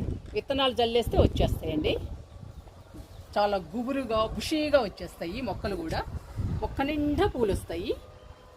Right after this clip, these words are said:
మొక్క నిండా పూలు రావాలి అనంటే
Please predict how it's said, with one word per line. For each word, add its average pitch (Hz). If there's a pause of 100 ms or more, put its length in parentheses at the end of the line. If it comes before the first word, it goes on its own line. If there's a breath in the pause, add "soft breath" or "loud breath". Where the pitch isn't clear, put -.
(360)
మొక్క 214
నిండా 311
పూలు 285
రావాలి 240
అనంటే 226